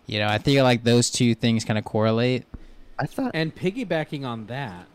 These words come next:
Speaker 2: Well, I thought, well, I thought that they also had to endure raptor attacks.
Speaker 3: That, I heard that also. And so this leads me to, what do you think George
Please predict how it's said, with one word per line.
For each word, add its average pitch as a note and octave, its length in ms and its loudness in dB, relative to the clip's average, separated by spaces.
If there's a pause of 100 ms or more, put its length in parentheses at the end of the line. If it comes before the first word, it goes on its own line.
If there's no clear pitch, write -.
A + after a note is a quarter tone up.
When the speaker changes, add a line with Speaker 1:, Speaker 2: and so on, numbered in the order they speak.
Speaker 2:
Well, A#2+ 120 2
I D3+ 120 2
thought, - 240 -6
well, C#3 220 -2 (400)
I D3+ 80 -2
thought F3 280 -4
that B2 260 0
they B2 180 4
also A#2 280 0
had A#2 160 0
to A2+ 220 0 (160)
endure A2+ 280 -2
raptor G2+ 460 -4
attacks. - 600 -12 (380)
Speaker 3:
That, D3+ 240 -8
I D3+ 120 -4
heard D#3 260 -6
that D3+ 180 -4
also. D#3+ 400 -6 (1300)
And C#3+ 220 -6
so D3+ 200 0
this D#3 260 -2
leads E3 260 -4
me D3 140 -4
to, C3+ 560 -2 (680)
what D#3+ 160 -2
do A3 60 -4
you G#3+ 140 -4
think F3 280 -8
George D#3 360 -6